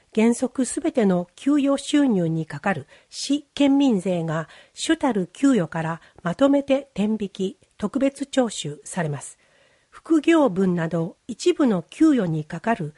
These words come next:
市県民税を切り分けて個人納付、普通徴収にすることはできません。勤務先、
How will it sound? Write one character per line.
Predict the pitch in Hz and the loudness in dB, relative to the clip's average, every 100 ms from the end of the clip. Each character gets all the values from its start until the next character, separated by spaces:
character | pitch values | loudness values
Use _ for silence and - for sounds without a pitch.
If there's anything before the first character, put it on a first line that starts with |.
| _ | _
市 | - - 294 - | -14 -4 -4 -2
県 | - 277 285 | 2 4 6
民 | 294 208 | 4 2
税 | 185 160 | 0 -2
を | 165 165 - | -2 -4 -6
切 | - | -4
り | 240 269 | -2 0
分 | 262 | 0
け | 240 | -2
て | - 214 208 - _ | -4 -4 -4 -12 _
個 | - 226 | -4 -2
人 | 302 302 277 | 2 2 4
納 | 262 233 | 4 2
付、 | - - - _ _ _ | 0 -10 -16 _ _ _
普 | - | -20
通 | - 311 294 | 0 2 2
徴 | - 285 | 2 0
収 | 214 - 151 330 | 0 -4 -8 -4
に | 240 | -4
す | 311 247 | -2 -4
る | 262 | -2
こ | 262 | -2
と | 269 | 0
は | 254 - | -2 -4
で | - | -10
き | - 208 | -8 -6
ま | 190 | -4
せ | 214 | -4
ん。 | 143 - _ _ _ _ _ _ - | -6 -8 _ _ _ _ _ _ -8
勤 | - 294 | 2 4
務 | 302 285 | 4 2
先、 | 254 240 220 196 | 0 -4 -8 -12